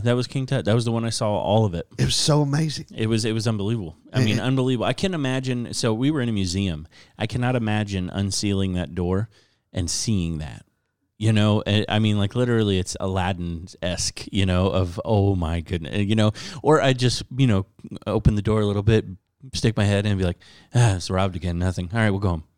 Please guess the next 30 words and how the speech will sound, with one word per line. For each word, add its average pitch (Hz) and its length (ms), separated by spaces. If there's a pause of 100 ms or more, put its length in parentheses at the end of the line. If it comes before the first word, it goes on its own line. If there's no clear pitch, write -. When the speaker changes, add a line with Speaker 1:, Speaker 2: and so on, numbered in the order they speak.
Speaker 2:
I'd 196 120
just 254 160
be - 140
afraid 185 360
to 170 160
Speaker 1:
<laughs> - 0
Speaker 2:
smell 123 320
the 101 200
air. 104 300
Like, 92 480 (100)
Speaker 1:
Oh, 92 260
Speaker 2:
I, 82 60
I - 20
wonder 87 260
Speaker 1:
man. 123 60
Speaker 2:
what 113 160
it's, - 380 (100)
you 120 160
know, 113 120
just 110 220
Speaker 1:
Gotta 95 180
Speaker 2:
the - 40
Speaker 1:
be 87 100
so 90 260
stale. 85 480 (220)
Speaker 2:
Like, 127 140
in, 117 260
uh, - 60 (300)
the, 123 160
the 120 340